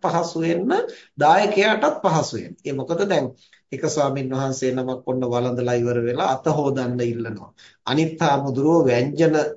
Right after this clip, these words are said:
අ, තාම, අ, බෙදාගෙන වළඳන්නට සූදානම්. අනිත් හාමුදුරුවෝ කැවිලි වළඳන. දැන් මෙහෙම වුණොත් එහෙම අර දායකයාට මේක, අ, එකම කලබගෑනියක් වෙනවා. හරියට මේ භික්ෂුන් වහන්සේලාට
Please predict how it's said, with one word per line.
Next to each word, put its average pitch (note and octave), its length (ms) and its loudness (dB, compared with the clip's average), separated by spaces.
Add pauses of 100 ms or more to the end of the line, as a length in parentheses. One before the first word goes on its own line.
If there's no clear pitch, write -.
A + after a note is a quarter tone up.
(140)
අ, - 120 -6 (220)
තාම, C#3+ 280 2 (300)
අ, F#2 120 -8 (220)
බෙදාගෙන C#3 560 0 (260)
වළඳන්නට D3 680 0
සූදානම්. A2+ 600 -6 (340)
අනිත් D#3 320 0
හාමුදුරුවෝ D#3 600 2
කැවිලි C#3 360 0
වළඳන. C3+ 400 2 (240)
දැන් C#3 220 -4
මෙහෙම B2 320 -2
වුණොත් A#2 460 2
එහෙම E3 240 2
අර A#3 140 -2 (100)
දායකයාට F#3 920 0 (120)
මේක, G3 400 -4
අ, C#4 140 2 (1120)
එකම F#3+ 520 -4 (400)
කලබගෑනියක් F#3 920 4
වෙනවා. C#3 380 -2 (440)
හරියට F#3 540 2
මේ G3+ 320 -2 (180)
භික්ෂුන් D3+ 420 -6
වහන්සේලාට F3 840 0